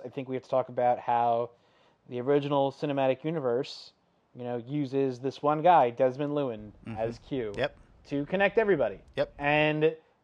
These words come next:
Speaker 1: it's fucking, doesn't skip a fucking beat. <laughs>
Speaker 2: It's also, like, part, probably one of the most comedic parts of the movie. <laughs>
Speaker 1: Yeah, for sure.
Speaker 2: Um,
Speaker 1: And, and he always was.
Speaker 2: Yeah.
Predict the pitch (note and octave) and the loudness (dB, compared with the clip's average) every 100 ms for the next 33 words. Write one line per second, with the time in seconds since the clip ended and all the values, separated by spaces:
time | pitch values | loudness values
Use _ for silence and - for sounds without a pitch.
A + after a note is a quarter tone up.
0 | - D#3 - F#3 E3 E3+ D#3+ D#3 C#3+ D#3+ | -4 -4 2 4 4 0 -6 -2 4 4
1 | D3 C#3+ E3 D#3 D3 C#3+ C#3 C3 G2+ - | 4 -6 -6 -4 -2 -2 -2 -8 -12 -16
2 | - - - - C4+ G3 E3 F3+ G3 - | -20 -12 -2 2 4 4 8 8 8 6
3 | G#3+ E3+ C3+ - - - - - - - | 8 8 6 2 -12 -20 -20 -20 -6 2
4 | C3+ C3+ C#3 - - D3 D#3 D3 C3 B2 | 2 2 -4 -8 -2 -2 0 -2 -2 -2
5 | A2+ A2 G2+ - G2+ G2 A#2+ - - C3 | -4 -6 -6 -8 -12 -10 -10 -10 -4 -2
6 | B2+ - C3 C#3+ C#3+ D3+ - - - - | -2 -6 -4 -2 0 0 -2 -6 -18 -20
7 | - - - D#3+ D3+ C#3 A#2+ D3 C3 C#3+ | -20 -20 -8 4 6 8 6 -4 -6 -4
8 | A#2 A#2+ A#2+ A2+ A2 G#2+ B2 G3 A#3 A#3 | 0 0 0 -2 -6 -8 -4 -4 0 2
9 | A#3+ A#3+ A#3+ A#3 F#3+ A3 C#3+ A2 A2 A#2 | 4 6 8 6 8 8 8 4 -2 -2
10 | F2 | -4